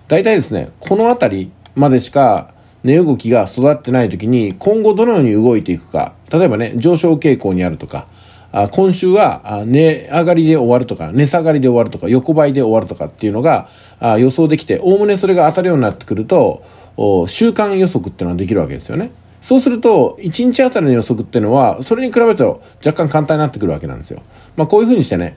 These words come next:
まずはデイリーから、あの、一日のあった中で完結するような取引をするんですけども、それがね、やっぱり毎日できていくと、一週間の流れっていうのが見えてくるようになるんですよね。そうなると結構強いです。で、ちょっと前提が続きますけども、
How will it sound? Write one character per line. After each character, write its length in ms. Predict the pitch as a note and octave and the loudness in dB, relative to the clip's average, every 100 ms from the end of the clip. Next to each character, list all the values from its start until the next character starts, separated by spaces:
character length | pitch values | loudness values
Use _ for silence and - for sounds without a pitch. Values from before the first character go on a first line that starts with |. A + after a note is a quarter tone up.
| - | -4
ま 140 | G#3+ | -2
ず 80 | G3 | 2
は 340 | F#3+ E3 - - | 2 2 0 -2
デ 160 | B2+ F3 | 0 2
イ 100 | C3 | 2
リ 140 | G2+ | -2
ー 20 | |
か 140 | - A#2+ | 0 0
ら、 300 | A#2+ F2 - | 0 -2 -6
あ 100 | F2+ | -6
の、 140 | F2+ | -4
一 220 | C3 B2+ F3 | -2 0 0
日 160 | E3 | 2
の 140 | C#3 A#2 | 0 0
あ 20 | |
っ 100 | C#3+ | -2
た 240 | - G2 | -2 0
中 300 | B2+ D3 D3+ | 0 0 0
で 340 | C#3 C3+ - - _ - | 0 0 -2 -12 _ -6
完 220 | - C3 | 0 2
結 180 | C3 B2 | 2 -2
す 60 | C3 | -2
る 80 | |
よ 40 | A2+ | -2
う 40 | |
な 60 | F#2 | -2
取 220 | A2 G#2+ | -2 -2
引 80 | G2 | -4
を 60 | |
す 140 | E2 G#2 | -6 -4
る 60 | |
ん 60 | F#2 | -4
で 80 | D#2+ | -4
す 120 | - | -6
け 80 | G2+ | -4
ど 60 | |
も、 260 | C3 C3 E2+ | -2 -2 -2
そ 120 | - | 0
れ 80 | A3+ | 2
が 120 | A#3 | 2
ね、 100 | A3+ | 0
や 120 | G2 | -2
っ 40 | F#2 | -4
ぱ 80 | A2 | -2
り 60 | |
毎 200 | D3 A3+ | 0 0
日 140 | D#3+ A2+ | -2 -2
で 120 | A#2+ | -2
き 80 | - | -2
て 100 | F#2+ | -6
い 60 | |
く 100 | F2+ | -2
と、 340 | B2+ A#2+ F2 - - - - | 0 0 0 -8 -20 -20 -6
一 80 | D#3 | -4
週 260 | - - D#4+ | 0 0 2
間 160 | C3+ | 0
の 100 | G#2+ | -2
流 200 | G2 F#2+ | -2 -2
れ 80 | G2+ | -2
っ 20 | |
て 120 | F#2 F2 | -4 -6
い 20 | |
う 20 | |
の 60 | E2 | -6
が 80 | |
見 160 | E2 G#2 | -4 -2
え 80 | F#2+ | -4
て 80 | - | -6
く 80 | |
る 60 | D2 | -10
よ 40 | |
う 40 | D2 | -10
に 40 | |
な 80 | C#2+ | -12
る 60 | - | -16
ん 20 | |
で 80 | - | -14
す 60 | |
よ 80 | - | -10
ね。 160 | D#3 F#3+ | -8 -6
そ 160 | - | 0
う 60 | B3 | 2
な 80 | C#4 | 2
る 80 | D3 | -2
と 80 | |
結 200 | - G2+ | -4 -6
構 160 | - D2+ | -6 -14
強 240 | - F#2+ | -8 -8
い 60 | C#2 | -8
で 100 | - | -12
す。 160 | - - _ - - - - - | -18 -20 _ -20 -20 -20 -18 -2
で、 300 | F#3 - - | 0 0 -4
ち 80 | - | -6
ょ 20 | |
っ 20 | E3+ | -2
と 240 | - - A2+ | -2 -2 0
前 140 | D#3 | 0
提 200 | D3 C#3+ | 2 2
が 220 | C3+ G2+ | 0 -2
続 240 | F#2 C3+ B2+ | -4 -2 0
き 100 | C#3 | 2
ま 120 | C3 | 0
す 100 | - | -2
け 60 | G#2+ | -4
ど 100 | F2 | -4
も、 260 | G#2 D2+ | -6 -8